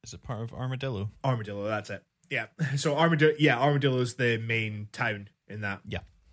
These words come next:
Speaker 1: Yeah.
Speaker 2: So you end up going into Armadillo and you're, uh, end up, like, helping out the sheriff and stuff like that. But during this whole kind of, like, sort of first act, you are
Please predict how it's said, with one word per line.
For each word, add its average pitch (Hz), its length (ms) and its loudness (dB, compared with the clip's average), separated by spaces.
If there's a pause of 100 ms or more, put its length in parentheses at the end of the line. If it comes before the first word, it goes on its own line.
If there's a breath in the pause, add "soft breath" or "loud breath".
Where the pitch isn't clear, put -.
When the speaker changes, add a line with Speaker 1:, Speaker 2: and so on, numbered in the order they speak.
(240)
Speaker 1:
Yeah. 87 180 -6
Speaker 2:
So 139 180 2
you 120 220 0
end 139 120 4
up 117 100 -2
going 120 260 -4
into 117 280 -6
Armadillo 110 760 -6
and 110 420 -2 (360 soft breath)
you're, 113 600 -2
uh, 117 260 0 (580)
end 120 180 0
up, 107 140 -8
like, 110 160 -10
helping 113 280 -6
out 107 120 -6
the - 60 -10
sheriff 110 400 -4
and 110 120 -10
stuff 117 260 -8
like 107 140 -10
that. 113 240 -6 (340 loud breath)
But 127 300 -2
during 156 280 4
this 151 140 2
whole 151 540 2
kind 139 220 0
of, 120 180 -6
like, 113 160 -6
sort 117 200 -10
of - 40 -14
first - 340 -6
act, 131 360 -2 (400 soft breath)
you 117 520 -2
are 120 760 -2